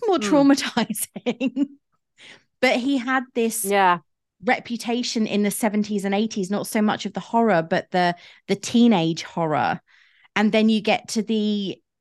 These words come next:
Speaker 1: late eighties, nineties, and you've got Misery, and you've got, um,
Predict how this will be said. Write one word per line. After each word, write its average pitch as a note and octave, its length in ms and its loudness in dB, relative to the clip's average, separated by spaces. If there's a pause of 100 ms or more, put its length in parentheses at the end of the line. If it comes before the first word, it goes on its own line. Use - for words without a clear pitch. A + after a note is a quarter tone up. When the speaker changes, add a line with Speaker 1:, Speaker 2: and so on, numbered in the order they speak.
Speaker 1:
late G3+ 420 0
eighties, F#3+ 640 -4
nineties, F#3 680 0
and F3+ 140 -4
you've F3 160 -4
got - 180 -4
Misery, F3 760 -2
and F3 120 -2
you've E3+ 220 -6
got, E3+ 340 0
um, D#3+ 380 -2